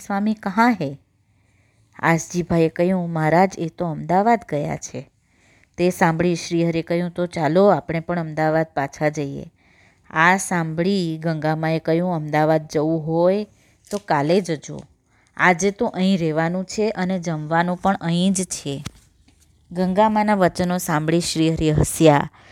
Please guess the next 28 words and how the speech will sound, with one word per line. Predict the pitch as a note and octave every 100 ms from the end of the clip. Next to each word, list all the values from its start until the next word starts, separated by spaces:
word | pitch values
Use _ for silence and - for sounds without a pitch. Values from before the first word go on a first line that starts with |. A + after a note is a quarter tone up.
| - _
તેમણે | G3 G#3 G#3+
તરત | G3+ F3+ F#3+ A3
જ | G#3 -
પોશાક | E3+ D#3+ E3+ D#3+ -
ઉતાર્યો. | D#3+ D#3 D3+ D3 D3+ - - -
તે |
પોશાક | G3 F3+ E3+ - F3
ગંગામા | F3 D#3 D#3 D#3 E3+
પોતાના | F3 E3 - D#3+ E3
ઘરે | D#3+ D#3 D#3+
લઈ | D3+ C#3+
ગયા. | D3 C#3+ C#3 D3 _ _ _ _ _ _ _ - _ -
થોડી | G#3 G#3+
વારે | A3 G3+ G#3+
શ્રીહરિએ | A3 - F3+ F3+ F3+
પૂછ્યું, | F3+ F3+ - A#3 A#3
"અમારા | F3+ F3+ F#3+
પોશાક | G3+ F3+ F3 - G#3 - -
ક્યાં | G3+ B3+
ગયા?" | B3 F3+ D3+ - _ _ _ _ _ _ _ _ _ _ -
એટલે | F#3 - A3 F#3 E3+ F#3 - _ _ _ _
ગંગામાએ | F3 F3+ F#3 F#3 F3+ F#3
કહ્યું, | F3+ F3+ G#3 G3+ F3+ - _ _ -
"એ | F3
તો | -
ઘેર | F3 F#3+ F#3+ G#3
પહોંચી | G3+ E3+ E3 D#3
ગયો." | D3+ C#3+ D3